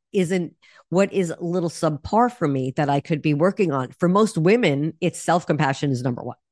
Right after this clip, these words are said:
because they are so hard on themselves and they are the person who is the doer for everybody in their lives.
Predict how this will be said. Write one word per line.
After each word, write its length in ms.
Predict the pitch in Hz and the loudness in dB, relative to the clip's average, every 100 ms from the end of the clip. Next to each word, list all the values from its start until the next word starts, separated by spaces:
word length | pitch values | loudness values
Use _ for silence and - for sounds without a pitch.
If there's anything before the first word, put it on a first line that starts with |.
| _ _ _ _ _ _ _ | _ _ _ _ _ _ _
because 280 | 151 147 143 | 0 0 0
they 120 | 151 | 0
are 220 | 147 143 - | 2 0 -4
so 300 | - 160 160 | 0 2 4
hard 260 | 143 139 | 2 2
on 140 | 131 117 | 0 -4
themselves 720 | 135 - 101 - - 160 - | -8 -6 -6 -8 -10 -12 -4
and 240 | 160 143 143 | 0 0 2
they 140 | 156 | 2
are 100 | 165 | 2
the 80 | 160 | 0
person 480 | - 165 - 160 143 | 0 -2 0 -2 0
who 360 | 156 151 147 | 0 2 0
is 220 | 160 147 123 | 0 -2 -4
the 80 | |
doer 400 | 131 160 185 202 | -2 2 4 2
for 160 | 175 151 | 0 -2
everybody 480 | 156 240 175 151 139 | 0 0 2 2 2
in 80 | 127 | 2
their 100 | 120 | 0
lives. 640 | 117 101 110 160 170 - | 0 -2 -6 -8 -10 -14